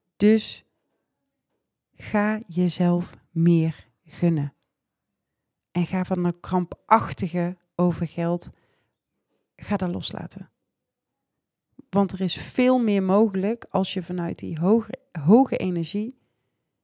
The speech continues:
en die energie, eh, sorry, die hoge energie en geld en dankbaarheid, die combinatie is waanzinnig. En dan trek je dus veel meer aan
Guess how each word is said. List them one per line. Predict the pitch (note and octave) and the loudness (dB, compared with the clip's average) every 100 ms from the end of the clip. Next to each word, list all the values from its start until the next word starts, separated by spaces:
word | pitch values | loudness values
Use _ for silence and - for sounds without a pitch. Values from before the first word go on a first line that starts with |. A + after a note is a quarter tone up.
| _ _ _ _ _ _ _ | _ _ _ _ _ _ _
en | - G3 | -2 -2
die | F#3 - | 0 -2
energie, | F#3 F3 E3+ G3+ G3 - _ _ | -2 -2 -2 -4 -6 -8 _ _
eh, | G3 F#3+ F#3 | 0 2 0
sorry, | F3 E3+ E3+ - _ | -2 -4 -6 -8 _
die | - F3+ | -2 2
hoge | G#3+ A3 | 4 2
energie | G3 F3+ - F3+ - _ _ - | 0 0 -2 -4 -6 _ _ 0
en | G#3 F#3+ | 0 2
geld | G3 F3 E3 - _ _ _ | 2 2 0 -8 _ _ _
en | G3 | 0
dankbaarheid, | F#3+ G#3+ G3 F3 F3+ F3+ - _ | 2 2 2 -2 -4 -4 -10 _
die | E3+ A3+ - | -4 -2 -2
combinatie | G3+ F#3+ F3 F3 F3+ F3 - E3+ - | -4 -2 -2 -2 -4 -6 -6 -8 -8
is | - E3+ E3+ - - _ _ | -10 -8 -6 -8 -10 _ _
waanzinnig. | F#3+ G3 F#3+ F#3+ G3 F#3+ - G3+ F#3 A#3 F#3 D#3 - _ _ _ _ _ _ _ _ _ _ _ _ | -12 -10 -10 -10 -12 -14 -12 -4 0 0 0 -6 -12 _ _ _ _ _ _ _ _ _ _ _ _
En | - F#3 | -4 -2
dan | G3 | -2
trek | G3+ - G3 | -2 -6 -6
je | - | -6
dus | E3+ E3 | -4 -6
veel | - - - G#3 A3 | -8 -10 -2 0 0
meer | F#3 E3 | -2 -4
aan | - E3+ F3+ G3+ | -4 -4 -4 -8